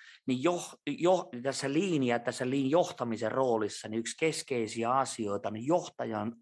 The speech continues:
täytyy suunnitella johtamissysteemi. Opettaa johtamissysteemiä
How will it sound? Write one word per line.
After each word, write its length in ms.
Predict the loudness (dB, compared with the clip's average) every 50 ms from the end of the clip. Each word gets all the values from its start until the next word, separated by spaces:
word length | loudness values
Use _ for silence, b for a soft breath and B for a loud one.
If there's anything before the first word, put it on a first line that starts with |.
| _ _ -4
täytyy 420 | -2 0 0 0 0 0 0 0
suunnitella 500 | 0 0 -2 0 0 0 0 0 0 0
johtamissysteemi. 1160 | 2 2 2 0 0 -2 -6 -6 -6 -4 -4 -2 0 0 0 0 -4 -6 -12 -18 -18 -18 -20 _ _ _ _ _ _ _ _ _ B B B B B B B B
Opettaa 680 | 2 4 6 6 4 4 2 -2 _ 2 4 4 4
johtamissysteemiä 1600 | 2 4 4 2 2 2 -2 -4 -2 -2 -2 -2 -4 -4 0 0 2 2 0 -4 -4 -4 -2 -2 0 0 0 0 2 2 0 -2